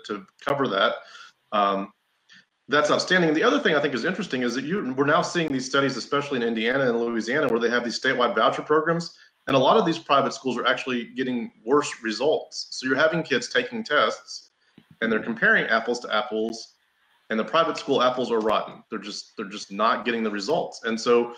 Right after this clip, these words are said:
you know, you've got kids falling behind in math, parents figure that out, then they're sending that kid back to public school. Now they're a year behind, and the public school has to make that up. Um,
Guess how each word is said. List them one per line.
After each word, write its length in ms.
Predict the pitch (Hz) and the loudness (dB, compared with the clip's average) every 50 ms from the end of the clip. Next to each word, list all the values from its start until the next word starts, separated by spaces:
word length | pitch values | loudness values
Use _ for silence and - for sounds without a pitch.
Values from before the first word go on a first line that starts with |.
| - _ _ _ - | -18 _ _ _ -2
you 80 | 127 | 0
know, 60 | 120 | 0
you've 100 | 180 175 | 0 2
got 180 | 208 - 240 240 | 2 2 2 2
kids 160 | - 165 - | 0 -2 -2
falling 260 | - - 151 143 135 | 0 2 2 4 4
behind 300 | 131 135 127 131 131 123 | 4 2 2 2 2 4
in 100 | 117 110 | 4 2
math, 380 | 117 143 165 165 160 156 160 - | 4 4 4 4 4 2 0 0
parents 240 | - 151 143 139 135 | 0 0 0 0 0
figure 220 | - 135 120 120 | -2 -2 0 2
that 120 | 120 113 131 | 4 4 4
out, 280 | 151 156 151 147 - - - - _ _ - | 4 4 4 2 0 -2 -8 -18 _ _ 0
then 140 | - 214 226 | 2 2 4
they're 120 | 202 180 | 4 2
sending 260 | - - 180 170 156 143 | 2 0 0 0 0 2
that 160 | 135 - - | 0 0 0
kid 200 | - 143 113 104 | -2 -4 -2 0
back 220 | 113 131 139 123 | 0 0 0 0
to 60 | 139 | -4
public 320 | 139 143 139 120 113 104 - | -6 -6 -4 -4 -4 -6 -10
school. 420 | - - - 92 95 113 - - - | -12 -16 -12 -10 -10 -10 -12 -10 -4
Now 180 | 107 135 170 180 | 0 2 2 4
they're 220 | 156 131 120 117 | 4 2 2 0
a 20 | |
year 140 | 110 120 131 | 0 -2 -4
behind, 560 | 131 117 107 117 147 147 104 104 110 143 - - _ _ _ _ _ _ _ _ _ _ _ _ - | -4 -6 -6 -4 -2 -2 0 -2 -2 -6 -8 -14 _ _ _ _ _ _ _ _ _ _ _ _ -8
and 100 | 120 127 | -6 -4
the 40 | |
public 260 | 123 151 160 160 170 165 | -2 0 0 -2 -2 -2
school 180 | - - 123 | -4 -4 -4
has 160 | 127 123 - | -4 -4 -6
to 60 | - 104 | -6 -6
make 200 | 95 98 - - | -6 -6 -4 -2
that 140 | 117 123 - | 0 0 2
up. 300 | 190 165 - - - - - _ _ _ _ _ _ _ - | 2 2 2 0 -4 -10 -16 _ _ _ _ _ _ _ 0
Um, 380 | 120 117 113 110 107 104 104 | 2 4 4 4 2 -2 -6